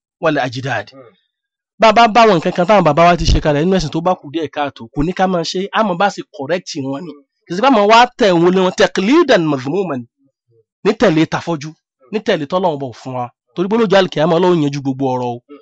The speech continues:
Speaker 1: Àwa àti wọn a sì ní jọ́ kan mọ́ torí pé òdodo ti wọ́n. So, torí bẹ́ẹ̀, ká funra sí méjèèjì pé ìpìlẹ̀ ẹni tó fa ìparun bá wọn níwájú Ọlọ́run, ìsìn ń bẹ láwùjọ wa o. Kó ní kálukú, kó túnra rẹ̀ ṣe.
Speaker 2: Àní fi àyè, àyè àwọn àgbàlagbà lẹ̀.
Speaker 1: Ee,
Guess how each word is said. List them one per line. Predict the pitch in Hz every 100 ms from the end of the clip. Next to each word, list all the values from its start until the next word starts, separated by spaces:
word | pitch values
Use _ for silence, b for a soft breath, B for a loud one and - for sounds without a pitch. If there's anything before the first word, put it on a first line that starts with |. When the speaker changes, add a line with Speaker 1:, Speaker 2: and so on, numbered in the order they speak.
| _
Speaker 1:
Àwa | - 131 160 156
àti | 135 160
wọn | 156
a |
sì | 127
ní | 127 151
jọ́ | 160 180
kan | 139
mọ́ | 147 156
torí | 156
pé | 175
òdodo | 175 139 143
ti | 151 131
wọ́n. | 120 - _ 139 127 _ _ _ _
So, | 143 120 -
torí | 165 185 196
bẹ́ẹ̀, | 156 208 139
ká | 175
funra | - 151 147
sí | 175
méjèèjì | 175 170 175 131
pé | 160 165 - _ _ -
ìpìlẹ̀ | 165 175 175 190 196
ẹni | 196 196 -
tó | 220 214 190
fa | _ - 170
ìparun | 143 170 170
bá | 165
wọn | 175 165
níwájú | 175 175 160
Ọlọ́run, | 156 156
ìsìn | 214 202
ń | 160
bẹ | 165
láwùjọ | 175 143 139
wa | 143 131
o. | 120 165 160 _
Kó | -
ní | 160
kálukú, | - 170 165 - 110 _ _ _
kó | 139
túnra | 151 127 120
rẹ̀ | 107
ṣe. | 120
Speaker 2:
Àní | 110 113 135
fi | - 110
àyè, | 143 123 127
àyè | 120 123
àwọn | 120 127
àgbàlagbà | 123 131 131
lẹ̀. | 139 151
Speaker 1:
Ee, | 170 170